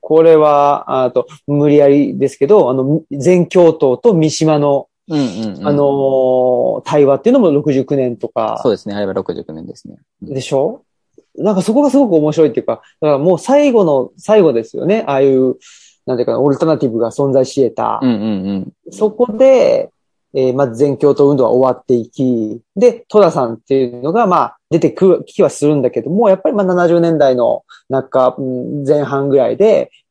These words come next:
Speaker 1: もうね、と、露天商自体が、あの、リアリティも失い、
Speaker 2: うん。
Speaker 1: だからそのアンコントローラブルなものが社会からもどんどん排除されていくっ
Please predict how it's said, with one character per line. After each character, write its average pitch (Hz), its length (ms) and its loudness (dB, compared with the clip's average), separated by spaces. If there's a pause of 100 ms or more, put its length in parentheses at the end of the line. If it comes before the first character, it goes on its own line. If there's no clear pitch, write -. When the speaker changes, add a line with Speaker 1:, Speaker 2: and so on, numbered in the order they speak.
Speaker 1:
も 131 360 0
う - 40 -6
ね、 180 120 -2
と、 139 180 -2
露 147 180 2
天 208 260 2
商 202 220 2
自 185 160 -2
体 214 220 0
が、 196 420 -2 (320)
あ 127 100 -2
の、 120 200 -4
リ 147 160 2
ア 156 60 6
リ 139 100 2
テ 123 120 -4
ィ 117 60 -2
も 110 120 -6
失 135 400 -4
い、 117 340 0
Speaker 2:
う 104 80 -6
ん。 101 280 -10 (240)
Speaker 1:
だ 175 60 -2
か 185 60 2
ら 160 60 0
そ 151 100 -4
の - 140 -8
ア 185 80 0
ン 208 100 0
コ 208 200 0
ン 202 80 0
ト 220 160 4
ロ 220 60 6
ー 208 60 6
ラ 180 60 4
ブ 156 100 2
ル 151 80 0
な 147 100 0
も 147 120 -2
の 151 120 0
が 160 280 0
社 190 160 -4
会 143 180 0
か 165 80 -2
ら 170 80 0
も 127 100 -4
ど 170 120 0
ん 233 60 2
ど 196 60 0
ん - 20 -2
排 143 180 0
除 127 80 -2
さ 113 140 -8
れ 107 80 -6
て 113 100 -14
い - 20 -14
く - 100 -18
っ - 20 -20